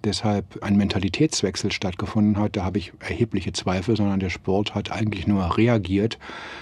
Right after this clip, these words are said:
und er hat aus meiner Sicht häufig nicht agiert. Das Thema Doping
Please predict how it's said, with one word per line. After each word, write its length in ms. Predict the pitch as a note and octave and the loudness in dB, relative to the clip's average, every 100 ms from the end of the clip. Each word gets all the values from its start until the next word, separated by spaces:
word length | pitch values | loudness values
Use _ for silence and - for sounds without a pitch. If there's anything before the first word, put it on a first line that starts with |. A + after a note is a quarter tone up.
| - - - | -18 -20 -4
und 160 | G#2 | 0
er 100 | G#2+ | 0
hat 160 | G2 F#2 | 0 -2
aus 160 | G2 | -2
meiner 260 | G2+ G2 G2+ | 0 0 0
Sicht 240 | G2 F#2 | -4 -4
häufig 400 | G2+ F#2+ G2 - - - | -4 -2 -4 -6 -10 -4
nicht 280 | G#2 G2 - - | -2 -2 -6 -2
agiert. 600 | A2 A2+ F#2+ F#2+ B2+ - - - - - | 0 2 2 2 0 -4 -14 -14 -16 -8
Das 180 | - - | -2 0
Thema 280 | - G#2+ G2+ | 2 2 2
Doping 520 | F#2 G#2+ B2+ A#2+ A#2+ | 2 2 4 4 2